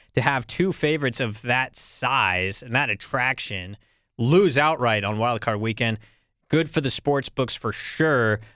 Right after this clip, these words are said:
Uh, Seattle winning balanced that out just a touch, but not too, too much. I mean, that was still a really close line as well.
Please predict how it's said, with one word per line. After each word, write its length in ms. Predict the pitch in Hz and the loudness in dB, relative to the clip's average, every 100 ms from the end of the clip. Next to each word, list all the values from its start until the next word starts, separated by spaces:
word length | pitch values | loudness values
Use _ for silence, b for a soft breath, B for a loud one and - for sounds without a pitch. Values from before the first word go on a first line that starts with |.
| b | b
Uh, 140 | 107 107 | -2 -2
Seattle 600 | - 135 160 185 160 135 | 2 4 4 4 2 4
winning 540 | 151 180 165 147 147 135 | 4 4 4 2 0 0
balanced 420 | 151 143 139 - | 0 2 0 0
that 160 | 143 | 0
out 160 | 131 135 | 0 0
just 420 | 131 202 214 - | 2 2 2 0
a 60 | 117 | -4
touch, 600 | - - 185 147 117 117 | -4 0 2 4 0 -2
but 140 | 143 139 | -4 -2
not 200 | 143 131 | -4 -4
too, 380 | - 160 160 - | 0 0 0 -4
too 160 | - 170 | -2 0
much. 240 | 120 104 | 0 -2
I 40 | 110 | -4
mean, 120 | 110 | -6
that 120 | 117 | -4
was 160 | 123 - | -4 -4
still 280 | - 120 110 | 0 2 2
a 80 | |
really 220 | 110 117 104 | 0 -2 -4
close 380 | - 120 - | -4 -4 -4
line 320 | 113 117 113 104 | -4 -2 -2 -4
as 120 | 98 | -8
well. 540 | 101 127 131 117 107 | -2 0 2 2 0